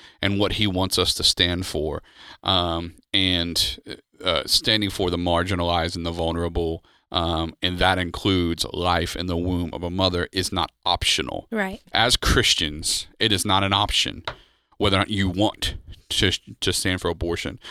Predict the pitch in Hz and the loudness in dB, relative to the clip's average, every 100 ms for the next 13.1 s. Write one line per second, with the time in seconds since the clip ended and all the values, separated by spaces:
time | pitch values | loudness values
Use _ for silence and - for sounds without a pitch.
0 | - - - - - 110 101 98 95 - | -16 -16 -18 -4 4 6 8 6 2 0
1 | 92 131 135 147 127 120 101 98 92 87 | 0 2 4 2 2 2 2 0 4 4
2 | 87 90 87 87 - 98 90 87 87 85 | 4 0 2 0 2 0 0 2 2 0
3 | 90 87 - 85 85 - 87 73 87 85 | -2 -2 0 0 0 -2 -2 -2 -4 -6
4 | 82 - 87 101 135 - - - 92 104 | -2 0 0 0 0 -2 0 0 2 4
5 | 104 - 101 - 120 117 - 104 85 98 | 2 2 0 2 2 2 2 0 0 -2
6 | 90 98 92 123 165 160 165 165 160 165 | 2 2 2 2 2 2 0 0 -2 -2
7 | 202 - 180 170 165 170 - 87 - 82 | -2 -2 -2 -2 -4 -4 -2 -2 -2 -6
8 | 80 - - - - - - 104 113 117 | -6 -12 -16 -16 -8 0 4 6 6 4
9 | 110 117 110 101 98 98 107 98 90 - | 2 2 2 2 4 4 2 0 0 0
10 | 101 92 - 123 101 85 - - - 117 | 0 0 0 2 4 0 -4 -18 -2 4
11 | 123 117 104 104 101 95 87 95 92 - | 6 6 6 4 2 2 0 0 0 0
12 | 98 - 95 90 87 85 92 92 85 76 | -2 2 2 4 2 0 0 0 0 -4